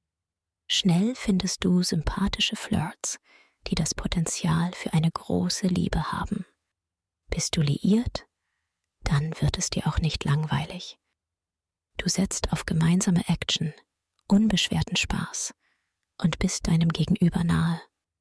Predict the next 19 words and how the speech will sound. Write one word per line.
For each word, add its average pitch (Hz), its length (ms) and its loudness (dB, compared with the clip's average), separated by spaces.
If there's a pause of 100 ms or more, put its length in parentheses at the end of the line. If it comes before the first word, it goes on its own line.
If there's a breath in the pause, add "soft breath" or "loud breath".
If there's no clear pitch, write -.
(680)
Beruf 175 720 0 (500)
und 151 220 2
Finanzen. 151 640 -2 (1120)
Du - 80 -8
konzentrierst 190 760 0
dich - 180 -4
gut, - 440 -2 (580)
gehst - 360 0
mit - 160 -4
Jobroutine 170 580 0
gelassen 147 480 0
um 202 280 2 (840)
und 165 120 2
bist - 240 -2
kreativ, 175 760 0 (300)
wenn 147 160 2
es 147 100 -2
sich - 220 -4
anbietet. - 560 -4